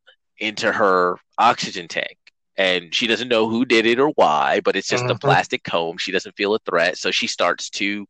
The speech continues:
Speaker 1: comb her hair. And we sh-, and it shows that it starts
Speaker 2: Mm-hmm.
Speaker 1: a static electricity spark, which lights up the oxygen, uh, the, which, uh, lights the, uh, the tank on fire.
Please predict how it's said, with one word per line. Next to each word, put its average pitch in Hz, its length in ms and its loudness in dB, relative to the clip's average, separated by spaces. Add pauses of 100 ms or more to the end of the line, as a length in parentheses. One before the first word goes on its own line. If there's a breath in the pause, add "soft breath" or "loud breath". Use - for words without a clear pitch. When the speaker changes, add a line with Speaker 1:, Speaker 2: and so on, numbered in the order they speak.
Speaker 1:
comb 87 300 -2
her 104 140 0
hair. 202 400 2 (800 loud breath)
And 110 280 0
we 104 160 -2
sh-, - 260 -4
and 110 160 0
it - 140 -4
shows 107 520 2
that 101 180 2
it - 120 -4
starts 104 440 2
Speaker 2:
Mm-hmm. 139 120 2
Speaker 1:
a - 100 2
static 104 360 0
electricity 104 640 -2
spark, 90 480 0 (140)
which 107 340 -6
lights 101 720 0 (260)
up 113 320 4 (360)
the 98 140 0
oxygen, 92 680 0 (100)
uh, 80 480 -2 (240)
the, 90 340 -6
which, 98 280 -4 (420 loud breath)
uh, 78 380 2 (240)
lights 113 560 0 (100)
the, 92 260 -8
uh, 87 460 2 (340)
the 85 80 -6
tank 147 300 0
on 82 140 0
fire. - 520 -6